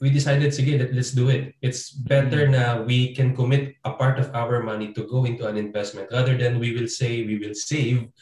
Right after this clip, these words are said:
Speaker 1: pero
Speaker 2: Mm-hmm.
Speaker 1: wala naman talagang nasa-save."
Speaker 2: Nasa-save, yeah.
Speaker 1: Ganun yung mentality namin that time. Okay, so sabi namin, "Two years, okay. You know how much we pay every month?"
Speaker 2: How much?
Speaker 1: Forty-two thousand pesos.
Speaker 2: Ah, grabe.
Speaker 1: Every
Speaker 2: Bigat nun.
Speaker 1: month.
Speaker 2: Mm-mm.
Speaker 1: And that time, it was big.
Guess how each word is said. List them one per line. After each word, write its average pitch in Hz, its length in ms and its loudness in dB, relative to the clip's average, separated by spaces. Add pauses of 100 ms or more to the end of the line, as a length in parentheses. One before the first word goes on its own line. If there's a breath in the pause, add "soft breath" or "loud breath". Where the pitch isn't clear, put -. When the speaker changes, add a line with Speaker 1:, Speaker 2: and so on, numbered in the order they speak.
(160 loud breath)
Speaker 1:
pero 131 260 6
Speaker 2:
Mm-hmm. 123 60 6
Speaker 1:
wala 110 180 4
naman 110 240 0
talagang 107 380 0
nasa-save." 127 420 0
Speaker 2:
Nasa-save, 107 380 -2
yeah. 104 180 -2
Speaker 1:
Ganun 156 320 4
yung 156 160 4
mentality 131 480 2
namin 104 320 -2
that 90 160 -10
time. 107 380 -4 (560 loud breath)
Okay, 104 260 -4
so 127 320 4
sabi 113 220 0
namin, 113 260 -2
"Two 139 160 6
years, 147 300 4
okay. 131 480 0
You 123 100 -2
know 147 80 4
how 139 140 6
much 139 180 4
we 131 80 2
pay 139 220 2
every 127 180 4
month?" 139 320 2 (220)
Speaker 2:
How 131 80 0
much? 139 320 -2 (460)
Speaker 1:
Forty-two 139 480 4
thousand 123 320 0
pesos. 104 640 -8
Speaker 2:
Ah, 156 160 2
grabe. 107 640 -6 (240)
Speaker 1:
Every 135 240 6
Speaker 2:
Bigat 131 80 8
nun. 117 80 4
Speaker 1:
month. 143 240 -2 (480)
Speaker 2:
Mm-mm. 117 80 -4
Speaker 1:
And 123 160 4
that 151 240 2
time, 120 560 -2
it 139 160 2
was 160 240 -2
big. 110 400 -4